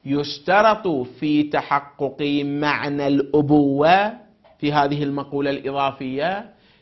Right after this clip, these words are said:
يشترط أن يكون كل طرف مضافاً ومضافاً إليه، وهذا معنى تكرر النسبة.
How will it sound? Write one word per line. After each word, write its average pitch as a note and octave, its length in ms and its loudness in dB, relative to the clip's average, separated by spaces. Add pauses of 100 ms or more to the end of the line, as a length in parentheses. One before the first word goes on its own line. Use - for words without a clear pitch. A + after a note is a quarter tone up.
(100)
يشترط E3 920 -4
أن D3 200 -8
يكون C#3+ 720 -4 (680)
كل D3 680 -2 (140)
طرف F3 460 2 (240)
مضافاً G3 1040 2
ومضافاً D#3 760 2
إليه، A2 460 -10 (340)
وهذا D3+ 280 0
معنى C#3+ 300 -4
تكرر A2 480 -10
النسبة. - 440 -20